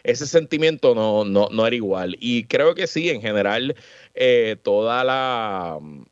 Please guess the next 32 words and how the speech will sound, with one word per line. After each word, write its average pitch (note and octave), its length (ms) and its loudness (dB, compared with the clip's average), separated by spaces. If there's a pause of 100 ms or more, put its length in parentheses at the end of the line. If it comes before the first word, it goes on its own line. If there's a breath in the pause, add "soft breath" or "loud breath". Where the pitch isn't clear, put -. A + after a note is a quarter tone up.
<clears throat> - 480 -20
toda A2+ 400 0
la, F#2+ 1040 -4 (560)
la G2+ 340 -4
magia G#2 460 -4
y G2 40 -4
la F#2 80 -4
atmósfera G#2+ 520 -2
alrededor G2+ 480 6 (360 loud breath)
de G2+ 120 2
lo G2+ 80 8
que F#2+ 80 -6
son G#2 120 -2
las G2+ 100 0
Copas A2 220 -2
del G#2 100 -2
Mundo, A#2 220 -2
pues, F#2 140 -4
ha E2+ 40 -4
estado, G2 460 0
ha B1+ 60 -6
estado F#2+ 480 0
manchada F2+ 560 -4
por, E2 220 -2
por E2 460 -4
cómo F2+ 220 0
fue G2+ 120 4
el F#2 80 -6
trayecto F#2 440 -2
que F2+ 120 2
la D#2+ 100 0
Copa, E2+ 380 0